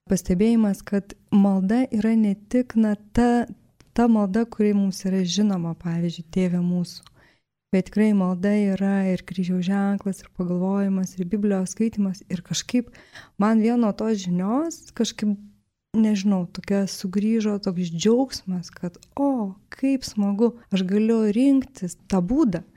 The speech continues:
Kitas dalykas, man, e, pradėjus, e, ir vieną būdą pabandžius, ir kitą, atėjo dar didesnis aiškumas, kad nei vienas tas iš būdų nėra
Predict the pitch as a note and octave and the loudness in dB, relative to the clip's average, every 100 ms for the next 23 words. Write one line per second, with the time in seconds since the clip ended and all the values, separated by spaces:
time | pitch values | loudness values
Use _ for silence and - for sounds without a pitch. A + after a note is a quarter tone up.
0 | _ _ _ _ _ _ - G#3 G3+ F#3+ | _ _ _ _ _ _ -4 0 2 2
1 | G3 A3 A#3+ G#3+ F#3+ F#3+ F#3+ G3+ G#3 G3 | 2 0 0 0 0 0 0 2 0 0
2 | G3 - G3 F#3+ - G3 F3+ G#3+ A3 G3+ | -4 -4 -2 -2 -2 -2 0 0 2 0
3 | F3+ - - G3+ F3+ - - _ _ - | -2 -6 -4 -4 -4 -8 -20 _ _ -6
4 | F3+ G3 G#3 G#3 G3 F#3+ G#3+ G3 - F3+ | -2 0 0 0 -2 -2 -2 -2 -2 -4
5 | F#3+ G3+ F#3+ - F3 - A3 G#3 - - | 0 0 -2 -6 -10 -6 -4 -4 -6 -14
6 | _ _ _ F3+ G3+ G3+ G3+ F#3+ F3+ G3+ | _ _ _ -2 0 2 0 0 -2 0
7 | G#3 G3 - F3 - - A3 G3 - G3 | 0 -2 -2 -6 -6 -4 -2 -2 -4 -6
8 | - - F#3 F#3 F3 F#3 A3+ A3 G3 - | -8 -2 2 2 0 0 2 2 0 -2
9 | F#3 - F3 F3 G#3 G#3+ G3 F3+ F#3 G3+ | -6 -4 -6 -4 -2 0 0 0 0 0
10 | G#3 | -2